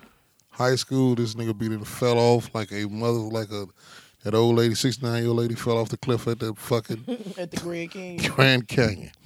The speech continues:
Speaker 1: Yes, they do that. If they do come. If they're not out of jail or if they're not stuck on their own supply.
Speaker 2: <laughs>
Speaker 1: Yeah.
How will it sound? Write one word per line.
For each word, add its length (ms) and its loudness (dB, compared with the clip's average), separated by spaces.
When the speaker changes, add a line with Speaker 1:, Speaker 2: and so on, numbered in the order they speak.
Speaker 1:
Yes, 560 4
they 160 0
do 240 8
that. 240 -2
If 200 2
they 160 2
do 180 4
come. 300 -4
If 60 -16
they're 100 0
not 180 2
out 220 2
of 80 -6
jail 300 -2
or 80 -4
if 80 -8
they're 140 -2
not 180 -4
stuck 340 -6
on 140 -8
their 120 -2
own 180 -6
supply. 440 -6
Speaker 2:
<laughs> 100 -6
Speaker 1:
Yeah. 200 -4